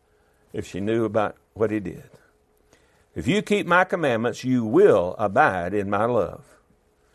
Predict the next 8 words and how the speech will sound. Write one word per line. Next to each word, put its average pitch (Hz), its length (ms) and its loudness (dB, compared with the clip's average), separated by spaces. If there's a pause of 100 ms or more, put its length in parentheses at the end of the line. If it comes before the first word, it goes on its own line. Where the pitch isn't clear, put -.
(520)
just 127 220 0
as 107 100 -2
I 139 160 2
have 117 100 -2
kept 147 200 2
my 117 180 0
Father's 143 400 2
commandments 131 520 -2